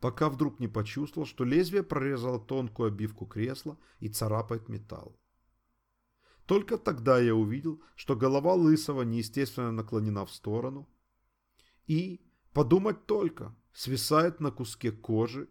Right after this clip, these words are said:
или ещё там чего. Это было настолько смешно, что я расхохотался во весь голос, показывая пальцем на свисающую лысую голову. Я резанул один раз по тому куску кожи и взял голову в руки.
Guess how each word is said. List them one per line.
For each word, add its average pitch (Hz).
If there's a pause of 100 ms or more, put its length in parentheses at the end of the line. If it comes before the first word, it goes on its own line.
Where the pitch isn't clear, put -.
или 123
ещё 123
там 160
чего. 135 (1400)
Это 110
было 131
настолько 120
смешно, 113
что 107
я 113
расхохотался 110
во 123
весь 131
голос, 139 (340)
показывая 139
пальцем 147
на 143
свисающую 123
лысую 120
голову. 160 (680)
Я 165
резанул 208
один 190
раз 185
по 165
тому 160
куску -
кожи 139
и -
взял 120
голову 131
в 117
руки. 113